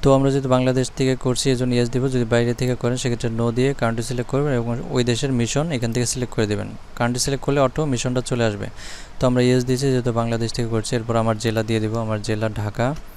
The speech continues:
এরপর আপনারা আপনার জেলা দিয়ে দেবেন। তো জেলার পরে থানাটা অটোমেটিক চলে আসবে। তো আপনারা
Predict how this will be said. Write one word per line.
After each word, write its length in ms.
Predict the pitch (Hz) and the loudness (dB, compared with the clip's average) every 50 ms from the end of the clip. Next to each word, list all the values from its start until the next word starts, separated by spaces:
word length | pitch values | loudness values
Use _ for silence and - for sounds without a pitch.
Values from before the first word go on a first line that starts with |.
| - - - - - - - - - - - | -16 -16 -18 -18 -20 -20 -18 -18 -12 -6 -4
এরপর 420 | 123 110 113 - 120 117 117 117 | -2 -2 0 0 2 2 2 2
আপনারা 380 | 117 117 - - 123 120 120 120 | 0 -2 -4 -2 0 0 2 0
আপনার 240 | 120 120 127 123 | 0 0 -2 -2
জেলা 200 | 113 120 117 117 | 0 0 0 0
দিয়ে 160 | 113 110 117 110 | 0 0 0 0
দেবেন। 340 | 113 113 120 135 147 160 160 - | 0 0 -2 -2 -4 -6 -6 -4
তো 200 | 127 123 120 113 | -2 0 0 0
জেলার 320 | 113 120 120 123 123 120 | 0 2 2 2 2 0
পরে 320 | 120 - 127 123 127 135 139 - | 0 -2 -2 0 0 -2 -2 0
থানাটা 260 | - 120 117 - 135 | 0 0 2 2 2
অটোমেটিক 480 | 123 117 - 139 127 123 123 123 143 - - | 2 2 2 0 0 0 0 0 -2 -2 -2
চলে 180 | - 120 113 | -2 0 0
আসবে। 260 | 110 104 107 113 131 139 - | 0 0 0 -2 -4 -2 -2
তো 260 | - 113 110 110 110 | -2 0 0 0 0
আপনারা 420 | 113 117 113 120 113 110 113 113 | -2 -4 -4 -2 -2 0 0 0